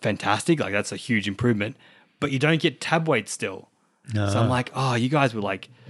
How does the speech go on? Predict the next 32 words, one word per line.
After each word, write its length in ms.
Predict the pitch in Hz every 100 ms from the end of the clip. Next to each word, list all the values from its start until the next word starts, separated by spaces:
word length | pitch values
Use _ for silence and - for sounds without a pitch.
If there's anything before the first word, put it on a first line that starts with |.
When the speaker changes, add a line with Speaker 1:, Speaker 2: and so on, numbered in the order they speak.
| -
Speaker 1:
so 280 | - 160 160
close 420 | 151 147 127 113
to 80 | 139
me 80 |
not 120 | 131 123
have 100 | 117
to 100 | 127
install 360 | - - 120
another 220 | 117 110
mod." 420 | 107 117 107 107 113
So 80 | 113
I'm 100 | 107
still 140 | 135
gonna 120 | 123
have 80 | 107
to 60 | -
go 80 | 113
back 180 | 104 104
Speaker 2:
Yeah. 60 |
Speaker 1:
when 80 | 104
it 40 | 101
gets 160 | 101
updated 360 | 104 107 110 101
so 80 | 110
I 40 |
get 140 | 104 113
my 80 | 104
tab 300 | - 123 127
weights. 260 | 107 98
But 100 | -
I'm 80 | 123
like, 180 | 127 135